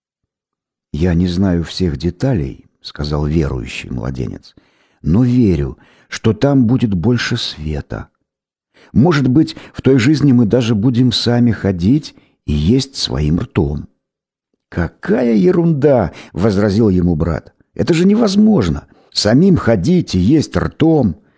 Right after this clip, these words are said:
Об этом даже говорить смешно. У нас есть пуповина, которая нас питает.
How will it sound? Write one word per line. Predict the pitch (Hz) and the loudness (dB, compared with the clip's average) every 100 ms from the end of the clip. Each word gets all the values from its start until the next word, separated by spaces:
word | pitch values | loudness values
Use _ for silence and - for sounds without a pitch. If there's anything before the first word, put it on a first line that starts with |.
| _ _ _ _ | _ _ _ _
Об | 87 139 | 0 0
этом | 196 196 | 2 2
даже | 196 185 180 | 2 0 0
говорить | 185 190 190 143 | 2 4 2 0
смешно. | - 85 - 69 58 _ _ _ _ _ _ _ - | 0 -2 -2 -6 -6 _ _ _ _ _ _ _ -2
У | |
нас | 87 190 - | 0 2 2
есть | 160 160 - | 0 0 -2
пуповина, | 110 104 101 104 104 104 | -6 -2 0 2 2 0
которая | 95 - 139 143 | -4 -2 0 2
нас | 95 110 | 2 -2
питает. | - 82 - 78 71 60 | -4 -8 -4 -4 -4 -8